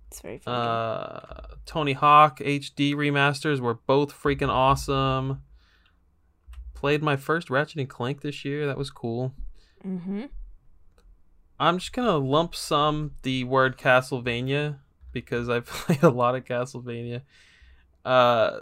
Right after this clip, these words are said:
Speaker 2: but definitely the, my game of the year, like, that didn't release this year necessarily was Castlevania Symphony of the Night. I had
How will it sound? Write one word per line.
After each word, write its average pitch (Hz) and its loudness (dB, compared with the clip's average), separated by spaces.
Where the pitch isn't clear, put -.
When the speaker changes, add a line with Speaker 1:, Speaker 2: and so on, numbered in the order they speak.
Speaker 2:
but 170 6
definitely 269 2
the, 233 2
my 180 8
game 165 2
of 160 -2
the 139 2
year, 135 4
like, 123 6
that 127 2
didn't 139 4
release 123 0
this - -6
year 123 0
necessarily 147 0
was 117 0
Castlevania 143 4
Symphony 143 -4
of 123 -2
the 113 -2
Night. 107 -2
I 135 0
had 147 2